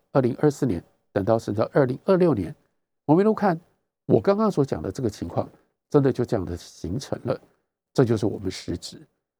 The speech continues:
我们为什么没有在更早的时候，当我已经预见它会发生这样的事情，我们就做，我们至少我们要努力的，试图去做一些真正对的事情。真正对的事情就是，我们不应该要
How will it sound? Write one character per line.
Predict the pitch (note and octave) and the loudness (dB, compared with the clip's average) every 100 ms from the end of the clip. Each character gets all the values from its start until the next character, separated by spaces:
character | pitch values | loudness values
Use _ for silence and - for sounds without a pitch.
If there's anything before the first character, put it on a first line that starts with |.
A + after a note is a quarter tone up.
| - | 0
我 | G3+ | 2
们 | C#4 | 4
为 | |
什 | A3+ | 2
么 | F#3 | 2
没 | G#3+ | 2
有 | F#3 | 2
在 | F#3 E3 | 0 0
更 | A#3+ G#3 | 0 0
早 | A2+ D#2 | -2 -6
的 | |
时 | G2 B2+ | -2 0
候， | |
当 | A#2+ D3+ | 2 0
我 | E2+ | 0
已 | |
经 | E2 D3+ | -2 -2
预 | F#3 | -2
见 | D3+ C3+ | 0 -2
它 | - | -2
会 | B2 | -6
发 | - C#3+ | 0 0
生 | D#3+ | 0
这 | D3+ | -2
样 | B2+ | -2
的 | |
事 | F#2+ - | -2 -8
情， | - B2+ C3 _ _ _ _ _ _ _ | -10 -10 -12 _ _ _ _ _ _ _
我 | - F#2 | -6 -4
们 | F2+ | -4
就 | F#2 | -6
做， | G#2+ F#2+ E2+ _ _ _ - | -6 -6 -8 _ _ _ -2
我 | C#3 | 0
们 | A2+ C#3+ - _ _ _ _ | 2 0 -2 _ _ _ _
至 | - - C#4+ F3 | -4 2 4 4
少 | A#2 | -2
我 | F2 F2 | -4 -2
们 | G#2+ | 0
要 | A2 | 0
努 | G2 - | -4 -4
力 | F#2+ | -4
的， | - - _ _ _ _ _ | -4 -10 _ _ _ _ _
试 | - - D#3+ | -6 0 0
图 | F2 | 0
去 | F2 F#2+ | -8 -6
做 | G#2+ F2 | -2 -2
一 | |
些 | F2 G2 F2+ - _ - | -2 -4 -4 -8 _ -2
真 | - D#3+ | 2 2
正 | D#3 A2+ - | 2 -2 -2
对 | - D3 | -2 -2
的 | - | -2
事 | - - | -12 -14
情。 | - - - _ _ _ _ _ | -14 -16 -18 _ _ _ _ _
真 | D3+ | 4
正 | E3 D3 | 4 4
对 | D3+ | 2
的 | B2+ | 2
事 | A2 | -2
情 | G#2 F2 | -8 -6
就 | E2+ G2+ | -6 -6
是， | - F2 | -2 -4
我 | A2 | -2
们 | G2 | -4
不 | A2 | -2
应 | B2 | -2
该 | - B2+ A2+ | -4 -4 -2
要 | C#3 - | 0 -4